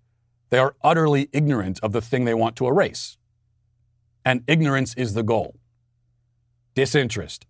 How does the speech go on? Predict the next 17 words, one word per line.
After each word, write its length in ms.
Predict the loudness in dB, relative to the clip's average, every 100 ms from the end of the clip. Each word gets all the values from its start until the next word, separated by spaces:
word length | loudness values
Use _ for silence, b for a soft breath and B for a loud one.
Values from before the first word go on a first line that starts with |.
| _
apathy. 520 | 0 0 -2 -8 -14 -18 _ _ _ _ _ _ _ _ _ _ _ _ _ _ _ _
Anything 380 | 2 2 2 2
that 120 | 2
makes 360 | 2 0 -2 -12 _ _ _ _
history 520 | -4 -2 -2 -2 -2 -2
intriguing, 640 | -6 -2 -2 -2 -6 -18 _ _ _ _ _
any 160 | 0 0
figure 520 | -2 0 0 0 -2
who 100 | -4
committed 340 | 0 0 0 -2
the 60 |
sin 220 | 0 0
of 100 | 0
being 200 | 0 -2 0
interesting 640 | -2 0 0 -2 -4 -2
or 120 | 0
important, 460 | -2 0 -2 -2